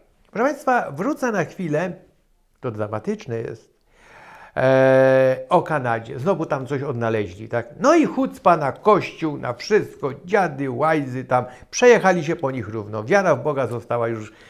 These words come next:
w ogóle wykasowana. Proszę państwa, ale to niesamowite, że ludzie tak bardzo nie potrafią myśleć, nie potrafią, e, wejść w historię. Przecież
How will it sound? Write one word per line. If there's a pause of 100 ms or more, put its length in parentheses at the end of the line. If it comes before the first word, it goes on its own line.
(120)
w
ogóle
wykasowana. (100)
Proszę
państwa, (840)
ale
to
niesamowite,
że
ludzie
tak
bardzo
nie
potrafią
myśleć, (720)
nie
potrafią,
e, (400)
wejść
w
historię. (460)
Przecież